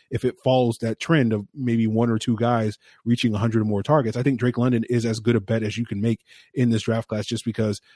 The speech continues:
while we do kind of expect him to be technically the number two to Kyle Pitts, um, this year, he's probably gonna be the number one among this wi-, wide receiver core, unless, of course, Bryan Edwards winds up, you know,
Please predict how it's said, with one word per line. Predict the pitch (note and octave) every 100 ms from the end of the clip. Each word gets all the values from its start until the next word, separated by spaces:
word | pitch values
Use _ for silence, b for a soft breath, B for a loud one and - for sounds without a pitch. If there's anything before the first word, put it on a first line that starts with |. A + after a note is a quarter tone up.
| b
while | A2+ A#2
we | A#2
do | G#2 A#2+
kind | - A#2+
of | G#2+
expect | G#2+ - A#2
him | A#2
to | G#2+
be | G#2 G#2+
technically | - A#2+ A#2+ - A2
the | G#2
number | G#2+ A2+ A2
two | - C3 A#2+ A2 b b b _ -
to | C3 A#2 G#2+
Kyle | - A#2+ G2+ G2
Pitts, | - F#3 A2+ - - b b b
um, | A2 A2 G#2+ G#2+ -
this | C#3+ A#2+ A#2 -
year, | A2+ G#2+
he's | G#2 A#2
probably | - B2+ C3+ C3+
gonna | A#2
be | A2+
the | G#2+
number | G#2 A2 G#2
one | G#2 A2
among | G#2+ G#2 G#2 G#2
this | F#2+
wi-, | G2+ F#2+
wide | G#2+ G2+
receiver | G2+ D3 B2
core, | G#2 G2
unless, | G#2+ G2+
of | G#2
course, | - F#2+
Bryan | G2+ F#2+ G2
Edwards | F#2+ F#2+ - b b -
winds | G#2 G2+
up, | G#2 -
you | A2
know, | F#2+